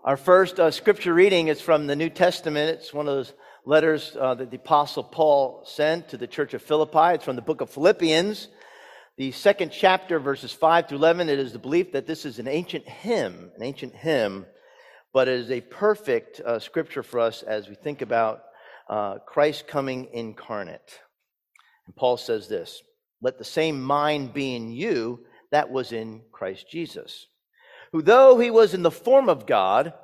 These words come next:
did not regard equality with God as something to be exploited, but emptied himself, taking the form of a slave, being born in human likeness.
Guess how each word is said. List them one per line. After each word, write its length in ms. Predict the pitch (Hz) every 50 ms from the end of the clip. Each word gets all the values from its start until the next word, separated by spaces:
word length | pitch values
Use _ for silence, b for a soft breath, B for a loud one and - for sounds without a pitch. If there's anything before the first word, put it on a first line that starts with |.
| - _ -
did 100 | 135 123
not 340 | 139 160 185 185 - -
regard 480 | 139 139 127 151 147 147 143 143 - 139
equality 460 | 120 - - - 175 180 185 175 160
with 200 | 143 139 131 -
God 260 | - 160 160 160 160 -
as 140 | - 135 -
something 460 | - - 214 233 233 - 220 196 180
to 80 | 139 139
be 200 | 127 151 160 -
exploited, 1000 | - 135 - - - - - _ 160 160 185 220 202 135 113 98 107 131 165 - - _ _ _ _ _ _ _ _ _ _ _
but 220 | - 254 247 247 - - -
emptied 480 | 262 254 262 247 - - - 190 156 131
himself, 760 | 117 131 117 107 - - - 117 101 92 87 - - - - _ b b b b b b b _ _ _
taking 320 | 139 143 135 139 156 156
the 80 | 160 170
form 340 | - - 160 156 156 156
of 120 | 160 151 156
a 40 | 160
slave, 640 | - - - 175 180 175 165 151 131 110 101 104 - B B B B B B B _
being 260 | - 160 156 151 147
born 540 | 131 113 - 151 156 165 170 170 170 170 170
in 160 | 160 160 156
human 320 | 147 160 165 160 160 156 151
likeness. 640 | 147 151 156 151 - 117 107 104 - - - -